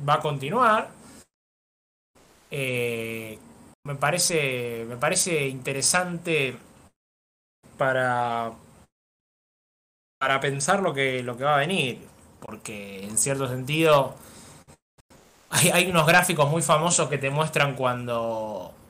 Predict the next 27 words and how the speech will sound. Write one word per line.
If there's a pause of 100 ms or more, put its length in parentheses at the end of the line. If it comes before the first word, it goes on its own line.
(640)
eh,
¿cómo
se
llama? (320)
Cuando
A
T
and
T
fue
la
empresa
más
grande
del
mundo,
cuando
la
Standard
Oil
fue
la
empresa
más
grande
del
mundo.